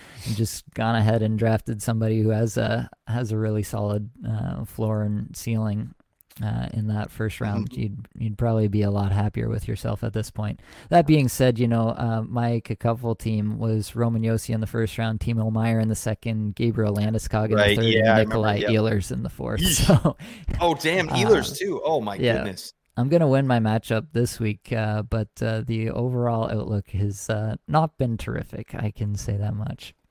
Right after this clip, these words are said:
Speaker 2: Yeah. Well, I mean, you can only go up from there, right? And you're gonna get Landy back. That Landeskog coming back will be nice, but yeah,
Speaker 1: Yeah.
Speaker 2: that's, there's a bit of a mystery around that too, right? Like, he's no timeline.
Speaker 1: For sure. I think we've got a timeline now. I think I heard twelve weeks.
Speaker 2: Oh, right,
Speaker 1: Um,
Speaker 2: twelve weeks. Okay. Yeah, I
Speaker 1: yeah,
Speaker 2: remember that
Speaker 1: so
Speaker 2: scene now.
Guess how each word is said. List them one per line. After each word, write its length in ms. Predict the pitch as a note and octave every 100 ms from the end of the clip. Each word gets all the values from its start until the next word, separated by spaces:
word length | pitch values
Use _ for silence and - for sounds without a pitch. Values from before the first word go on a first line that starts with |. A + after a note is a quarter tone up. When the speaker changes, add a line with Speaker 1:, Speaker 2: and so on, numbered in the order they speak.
| _ _ _
Speaker 2:
Yeah. 640 | - G2+ G2 F#2+ F#2+ F#2 F#2
Well, 320 | C3 E3 D#3
I 80 | C3
mean, 280 | C3+ C#3+ B2+
you 140 | B2+ C#3
can 100 | C#3+
only 180 | D3+ D#3
go 160 | C3+
up 140 | C3+ C3+
from 160 | -
there, 260 | G#2+ A2+ F#2
right? 240 | F#2+ G#2+ A2+
And 120 | A2
you're 80 | A2+
gonna 140 | C3+
get 120 | A2 G#2
Landy 280 | A2 A#2 B2
back. 300 | A#2+ A#2+ -
That 280 | A#2+ - G2+
Landeskog 560 | A2 B2+ G#2+ - F#2+
coming 200 | - F#2
back 200 | F2 F#2+
will 80 | -
be 100 | F#2
nice, 240 | F2+ E2+ -
but 340 | G2+ - _ _ _
yeah, 180 | A#2
Speaker 1:
Yeah. 60 | G#2+
Speaker 2:
that's, 180 | A#2 -
there's 240 | A#2+ A#2
a 40 | A2
bit 100 | A#2+
of 80 | G#2
a 60 |
mystery 300 | G#2 G#2+ A2+
around 220 | F#2+ G2 G2+
that 180 | G#2+ -
too, 200 | B2+ G2
right? 160 | A2
Like, 140 | G#2+ G2
he's 160 | G2+
no 80 | G#2+
timeline. 400 | - F#2+ C#3+ -
Speaker 1:
For 60 | -
sure. 300 | - A#2+ - _ _ - - _
I 100 | A#2+
think 200 | B2+ F#3
we've 160 | F3+ C#3+
got 160 | D#3
a 60 | C#3+
timeline 440 | - B2+ A#2+ A#2
now. 160 | G#2+ G#2+
I 80 | G#2+
think 180 | B2 A#2+
I 60 |
heard 240 | A#2 A#2 G#2+
twelve 320 | - A#2 A2
weeks. 600 | G2+ G2+ - - - -
Speaker 2:
Oh, 180 | D3 D3+
right, 160 | D3 C3+
Speaker 1:
Um, 60 |
Speaker 2:
twelve 200 | B2+ A#2+
weeks. 200 | A2 F#2+
Okay. 320 | C#3 - E2+ -
Yeah, 180 | A2+ G#2
I 40 |
Speaker 1:
yeah, 60 | G#2
Speaker 2:
remember 220 | - F#2+
that 140 | -
Speaker 1:
so 40 | C2
Speaker 2:
scene 140 | F2+
now. 140 | F#2